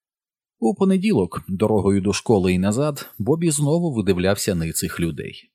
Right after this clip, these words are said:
Він нічого не побачив, та його споглядання не сховалося від Керол Джербер,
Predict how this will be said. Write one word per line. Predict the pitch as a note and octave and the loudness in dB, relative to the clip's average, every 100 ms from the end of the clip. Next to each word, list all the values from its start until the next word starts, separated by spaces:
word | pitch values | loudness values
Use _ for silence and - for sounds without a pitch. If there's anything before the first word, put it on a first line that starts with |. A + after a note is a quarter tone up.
| _ | _
Він | F2+ F#2 F2+ | -2 0 0
нічого | F2+ - E2 F2+ | -2 -4 -2 -2
не | F2+ | -2
побачив, | - G2 D3 - A2 - - _ - | -2 -2 -2 0 -2 -4 -14 _ -6
та | A2+ | -2
його | G#2+ G#2 | -2 -2
споглядання | - A2 F#2+ F#2+ A2 G2 F#2 | -2 0 0 -2 0 0 0
не | F#2+ | -2
сховалося | - A#2 A#2 F#2 F#2 - F2+ | -2 -2 0 0 0 0 -2
від | F#2 D#2+ | -2 -6
Керол | - G2 F2 F2+ | -4 -2 -2 -2
Джербер, | F#2+ G2 - - - | 0 0 0 -6 -12